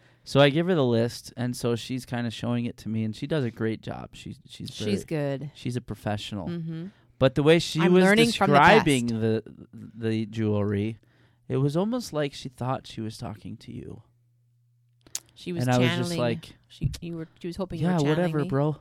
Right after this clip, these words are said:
Speaker 1: <laughs>
Speaker 2: Yeah, I'm sure you kicked care of us.
Speaker 1: Whoosh,
Speaker 2: Yeah.
Speaker 1: whoosh. But
Speaker 2: I know.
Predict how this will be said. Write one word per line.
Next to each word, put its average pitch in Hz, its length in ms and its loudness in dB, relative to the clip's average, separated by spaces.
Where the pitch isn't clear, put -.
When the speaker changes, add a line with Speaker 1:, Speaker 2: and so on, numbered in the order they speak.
Speaker 1:
<laughs> 135 80 0
Speaker 2:
Yeah, 131 200 -10
I'm 160 160 -8
sure 156 180 -4
you 147 140 -4
kicked - 300 -10
care 135 140 -8
of 139 80 -8
us. 143 120 -10
Speaker 1:
Whoosh, 165 840 8
Speaker 2:
Yeah. 120 120 -2
Speaker 1:
whoosh. 165 600 0
But 110 140 -4
Speaker 2:
I 170 80 2
know. 143 160 -6